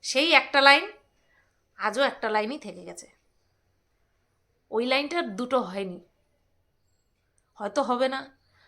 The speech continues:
আমি আর টেস্টও করি না, প্রয়োজনই পড়ে না, প্রয়োজনই পড়ে না কোনো রকম কোনো টেস্ট করার। তো যাই হোক, টিয়ার যখন ওই টেস্ট কিটটা দেখলাম, দুটো লাইন দেখলাম, আমি জানতাম আমি এই বিষয়টা নিয়ে বলতে গেলে আমার এরকম পরিস্থিতি হবে।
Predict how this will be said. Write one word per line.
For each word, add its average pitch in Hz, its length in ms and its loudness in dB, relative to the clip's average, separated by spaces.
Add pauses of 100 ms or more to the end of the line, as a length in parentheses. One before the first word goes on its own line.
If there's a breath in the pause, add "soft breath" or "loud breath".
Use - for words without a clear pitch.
(120)
আমি 302 200 0
আর - 60 4
টেস্টও 233 400 -2
করি 185 200 -6
না, 180 140 -16 (480 soft breath)
প্রয়োজনই 370 420 4
পড়ে 226 280 6
না, 175 220 -10 (840 soft breath)
প্রয়োজনই 330 460 6
পড়ে 247 240 4
না 240 100 0
কোনো 226 340 -4
রকম 208 240 -6
কোনো 202 180 -8
টেস্ট 185 280 -10
করার। 196 220 -10 (140)
তো 262 100 -4
যাই 311 200 8
হোক, 339 220 8 (2250 soft breath)
টিয়ার 294 300 6
যখন 269 280 4
ওই 294 120 2
টেস্ট 262 260 0
কিটটা 277 220 2
দেখলাম, 254 400 4 (280)
দুটো 254 240 -2
লাইন 254 200 0
দেখলাম, 233 240 0
আমি 269 140 -2
জানতাম 240 360 2
আমি 226 200 -2
এই 226 80 -4
বিষয়টা 240 360 -6
নিয়ে 247 140 -8
বলতে 233 260 -2
গেলে 240 180 0
আমার 226 180 -2
এরকম 214 320 -8
পরিস্থিতি 214 360 -8
হবে। 202 280 -6